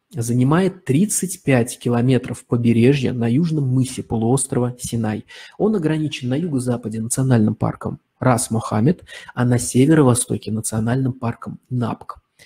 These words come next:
Пространства для расширения здесь больше нет. И, я думаю, никогда не предвидится. Абсолютно вся территория побережья уже давно занята отелями, которые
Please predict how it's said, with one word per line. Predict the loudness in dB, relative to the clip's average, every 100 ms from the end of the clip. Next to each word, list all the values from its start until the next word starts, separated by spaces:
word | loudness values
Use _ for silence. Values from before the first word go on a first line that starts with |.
| -20 -20 _ -4
Пространства | 0 0 2 4 4 2 0 2
для | 4 4
расширения | 2 2 4 6 6 4
здесь | 0 -2 -4 -4 -14 _ -10
больше | -8 -8 -10 -12 -14 -12
нет. | -8 -8 -8 -18 _ -10
И, | -4 -4 -4 _ -14
я | -8 -6
думаю, | -4 -6
никогда | -8 -10 -6 -2
не | -2
предвидится. | -4 -8 -6 -4 -4 -6 -10 -10
Абсолютно | -12 -8 -6 -6 -6
вся | -10 -6 -4 -4
территория | -6 -8 -2 -2 -2
побережья | -6 -6 -4 -4 -6
уже | -8 -6
давно | -4 -2 -2 -2
занята | -2 -4 -6 -6 -6
отелями, | -4 -6 -6 -8
которые | -10 -6 -2 0 -2